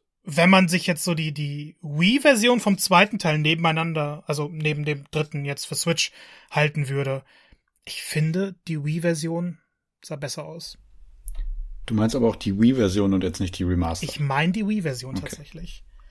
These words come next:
Speaker 2: Ja gut, da würde ich jetzt vielleicht noch mal, ähm, gegenhalten. Aber ja, ich hab's auch während des Streams, äh, zu Johannes schon gema-, gesagt, das, das sieht echt schrecklich aus. Also es ist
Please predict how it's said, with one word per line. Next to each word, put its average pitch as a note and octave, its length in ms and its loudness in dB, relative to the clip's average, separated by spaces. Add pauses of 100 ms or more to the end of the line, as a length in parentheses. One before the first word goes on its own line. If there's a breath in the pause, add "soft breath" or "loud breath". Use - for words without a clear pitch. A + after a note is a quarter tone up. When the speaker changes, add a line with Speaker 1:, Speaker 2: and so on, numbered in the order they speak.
(420 loud breath)
Speaker 2:
Ja F2 180 4
gut, F#2 260 0
da F#2+ 120 6
würde A2+ 140 6
ich A2 80 2
jetzt G#2+ 140 -2
vielleicht G#2+ 400 2
noch F#2 160 -2
mal, G2 320 0
ähm, F#2+ 320 -2 (280)
gegenhalten. C3+ 800 4 (2000 soft breath)
Aber G2 580 2 (200)
ja, G2 280 -2
ich - 360 -6
hab's A#2+ 160 0
auch A2 260 0
während A#2+ 300 2
des - 180 -6
Streams, A#2 460 4
äh, G2+ 540 2 (140)
zu - 160 -8
Johannes G#2+ 300 0
schon G#2+ 160 0
gema-, F#2+ 260 0
gesagt, G2+ 640 0
das, - 320 -4
das F2+ 180 -8
sieht - 180 -4
echt - 240 -4
schrecklich F#2 420 -2
aus. D#2+ 320 -6 (180)
Also F2 220 -4
es - 320 -8
ist - 20 -10